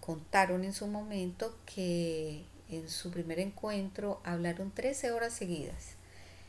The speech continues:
Freud ahí aprovecha y lo invita a pertenecer a la Asociación Psicoanalítica de Viena. En este grupo ya hubo medi-,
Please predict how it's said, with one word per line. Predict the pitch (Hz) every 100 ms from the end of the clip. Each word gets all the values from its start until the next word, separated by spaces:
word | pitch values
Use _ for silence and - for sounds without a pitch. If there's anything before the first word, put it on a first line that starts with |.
| - -
Freud | - 175 165 165
ahí | 160 175
aprovecha | 185 185 240 240 240 -
y | 269
lo | 202
invita | 175 165 170
a | 175
pertenecer | 175 - 160 160 - 165 156 151 151 - - - - - - -
a | - 160 160 160 151 147 175 175 - - -
la | 165
Asociación | 160 165 156 160 - 156
Psicoanalítica | - 170 175 175 175 175 180 208
de | 208
Viena. | 220 294 285 - - - - - - - - - -
En | 180
este | 180 175 175 185
grupo | 202 214 196 - 196 196 196 190 185
ya | 180 185 180
hubo | 175 180 180
medi-, | 180 170 160